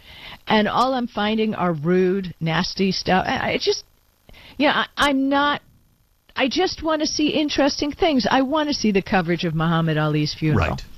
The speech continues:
Speaker 2: right.
Speaker 1: Did you hear Billy Crystal's?
Speaker 2: I did. I watched the whole clip. It's a great, it's a great
Speaker 1: Uh, okay,
Speaker 2: clip.
Speaker 1: so if anybody has a chance and you ever loved Muhammad, Muhammad Ali, uh, I'm sure it's on YouTube or somewhere on the web. Just Google Billy Crystal eulogy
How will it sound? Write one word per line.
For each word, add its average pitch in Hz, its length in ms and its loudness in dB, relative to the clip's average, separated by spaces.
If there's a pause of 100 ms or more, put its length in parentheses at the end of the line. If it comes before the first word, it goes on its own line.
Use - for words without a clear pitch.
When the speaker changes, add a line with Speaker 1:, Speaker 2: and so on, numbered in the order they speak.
(120)
Speaker 2:
right. 87 180 -4
Speaker 1:
Did 220 300 2
you 285 380 2
hear 240 680 0 (420)
Billy 220 320 2
Crystal's? 196 720 0
Speaker 2:
I - 20 2
did. 95 140 -2
I 98 100 -2
watched 117 280 0
the 113 80 2
whole 101 160 -4
clip. - 260 -4
It's 101 140 -8
a 113 40 -8
great, 110 400 2
it's - 200 0
a 107 40 2
great 107 200 2
Speaker 1:
Uh, 247 60 4
okay, 233 220 -4
Speaker 2:
clip. - 80 -8
Speaker 1:
so 240 320 0
if 269 200 0 (160)
anybody 233 540 0
has 208 200 0
a 196 60 -4
chance 151 400 -6
and 185 180 2
you 196 160 0
ever 214 200 0
loved 190 400 0
Muhammad, 170 380 -2 (420)
Muhammad 208 500 2
Ali, 147 460 -4 (520)
uh, 208 260 4
I'm 208 140 -2
sure 240 240 0
it's 262 140 -2
on 247 140 0
YouTube 226 520 0
or 170 160 2
somewhere 202 480 2
on 185 120 2
the 170 80 0
web. 160 300 0
Just - 360 -2
Google 208 360 2
Billy 208 480 -2
Crystal 190 720 0
eulogy 180 840 0